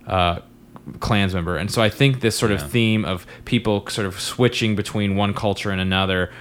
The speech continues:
Speaker 1: based on what is needed in the moment is something that the movie really explores pretty heavily.
Speaker 2: Yeah. And possibly, I mean, uh, not in such overt ways, but, um, sort of gestures at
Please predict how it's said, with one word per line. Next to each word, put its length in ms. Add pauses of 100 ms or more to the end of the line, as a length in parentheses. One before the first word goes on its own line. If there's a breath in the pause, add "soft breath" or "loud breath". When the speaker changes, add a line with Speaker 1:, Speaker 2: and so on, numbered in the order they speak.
(160 loud breath)
Speaker 1:
based 260
on 160
what 240
is 440 (140)
needed 680
in 160
the 60
moment 500
is 120
something 360
that 160
the 60
movie 260
really 240
explores 460
pretty 260
heavily. 460 (580 loud breath)
Speaker 2:
Yeah. 280 (840 loud breath)
And 180
possibly, 480
I 60
mean, 220
uh, 180
not 280
in 140
such 300
overt 420
ways, 460
but, 380 (280)
um, 540 (1120)
sort 240
of 240
gestures 720
at 320